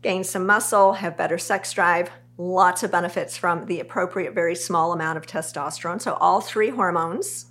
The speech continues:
would be appropriate to start, ideally immediately when you go through menopause, but certainly, if possible, within the first five to ten years, not 'cause it's dangerous, but because you're missing out on some of the benefit that you could otherwise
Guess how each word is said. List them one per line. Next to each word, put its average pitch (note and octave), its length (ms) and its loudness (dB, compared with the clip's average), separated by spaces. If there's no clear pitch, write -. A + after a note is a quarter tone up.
would E3+ 160 -4
be G3 100 0
appropriate G#3 480 -2
to A3 100 -4
start, E3 580 0
ideally F3+ 640 0
immediately F3 760 -4
when F#3 160 -4
you F#3 80 -2
go F#3+ 160 0
through G#3 220 -4
menopause, G3 480 0
but E3 180 -6
certainly, F3+ 600 -4
if F3 220 -4
possible, G3 760 0
within F3 260 -2
the F3 80 -2
first E3 320 -4
five D#3+ 260 -2
to E3+ 100 -8
ten E3 300 -8
years, E3 420 -8
not E3+ 340 2
'cause G3 220 -4
it's - 240 -6
dangerous, G3 800 -2
but - 240 -6
because D#3 460 -4
you're F3 160 -2
missing G#3 480 -4
out F#3 260 6
on E3 160 -2
some E3 220 -8
of D#3 80 -10
the D#3 80 -6
benefit C#3+ 540 -8
that - 200 -6
you D3 140 -10
could D3 160 -10
otherwise D3 720 -8